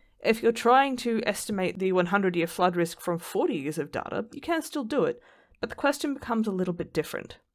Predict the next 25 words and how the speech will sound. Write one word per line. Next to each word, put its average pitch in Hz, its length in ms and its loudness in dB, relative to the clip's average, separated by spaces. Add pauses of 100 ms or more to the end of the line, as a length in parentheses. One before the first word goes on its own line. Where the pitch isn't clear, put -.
(180)
You, 226 120 -4
you 247 200 0
don't 240 280 8
necessarily 202 720 2
estimate 175 480 -4
this 165 180 0
stuff 160 320 -2
directly. 220 640 -4 (520)
You 196 420 -4 (100)
use 185 360 -2
a 170 160 4
hypothesis 175 760 0
testing 262 460 0
procedure 165 480 -2
to - 260 -6
ask, 160 380 4
is 180 160 -4
there 180 180 2
evidence 165 400 2
that - 120 -10
the 160 60 -2
risk 151 200 -8
is 101 120 -10
higher, - 560 0 (180)
right? 170 240 -4